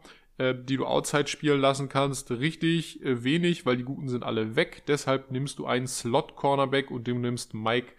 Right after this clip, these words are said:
Sainristil aus Michigan. Ähm, ja, solider Slot-Cornerback.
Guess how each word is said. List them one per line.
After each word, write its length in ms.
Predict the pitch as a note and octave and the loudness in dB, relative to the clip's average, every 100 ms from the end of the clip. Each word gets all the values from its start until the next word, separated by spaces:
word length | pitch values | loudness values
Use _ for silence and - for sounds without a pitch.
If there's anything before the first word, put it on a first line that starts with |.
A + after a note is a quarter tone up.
| - - - | -20 -20 -14
Sainristil 1080 | - - B2+ C#3 C3+ - C#3 C#3 C#3 C#3 - - _ _ _ | -10 -2 0 2 0 0 4 6 6 4 -4 -20 _ _ _
aus 500 | B2 A2+ B2 - - - | -2 0 0 -4 -10 -10
Michigan. 760 | A2+ D3 D3 B2+ G#2 G2 G2 _ _ _ _ _ _ _ _ _ | -4 -2 -2 -2 -2 -4 -10 _ _ _ _ _ _ _ _ _
Ähm, 300 | B2+ B2+ B2+ - - | 2 2 2 -6 -6
ja, 180 | D#3+ F3 - - _ _ | 0 0 -2 -20 _ _
solider 380 | - C#3 E3 D#3 | -8 -4 0 -2
Slot-Cornerback. 880 | - E3+ - E3 D#3 D#3 D3+ D3+ | 0 -4 -2 -2 0 2 0 -2